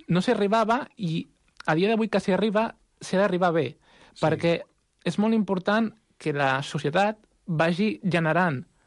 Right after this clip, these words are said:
Speaker 1: noves formes de donar resposta a les seves necessitats
Speaker 2: Clar.
Speaker 1: a nivell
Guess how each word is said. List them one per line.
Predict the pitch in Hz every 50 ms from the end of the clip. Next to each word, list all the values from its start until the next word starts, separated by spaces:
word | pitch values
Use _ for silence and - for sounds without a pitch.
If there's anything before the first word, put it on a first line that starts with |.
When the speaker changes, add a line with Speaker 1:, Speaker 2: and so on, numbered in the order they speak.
| _ _ _ - - _
Speaker 1:
noves | 160 156 175 185 202 202 -
formes | - - 190 202 190 175 156 143 131
de | 127 151 147 139
donar | 147 147 160 175
resposta | 190 180 - - 196 190 - -
a | 131 120
les | -
seves | - 139 156 160
necessitats | 170 170 170 175 170 170 185 185 220 220 - - 120
Speaker 2:
Clar. | 117 107 104 104
Speaker 1:
a | 156 151
nivell | 151 147 147 165 180 190 -